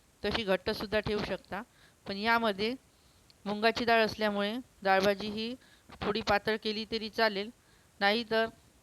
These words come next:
ती लवकर घट्ट येऊन जाईल मुगाच्या डाळीमुळे.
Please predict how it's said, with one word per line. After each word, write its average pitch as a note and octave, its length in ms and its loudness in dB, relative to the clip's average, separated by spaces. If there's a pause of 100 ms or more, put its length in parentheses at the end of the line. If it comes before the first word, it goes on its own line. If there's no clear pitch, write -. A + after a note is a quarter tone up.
(120)
ती A#3+ 300 -4
लवकर G#3 320 2
घट्ट G3 280 -2
येऊन G#3 260 -4
जाईल G3 260 -2 (880)
मुगाच्या G3 360 -4
डाळीमुळे. F#3+ 480 -4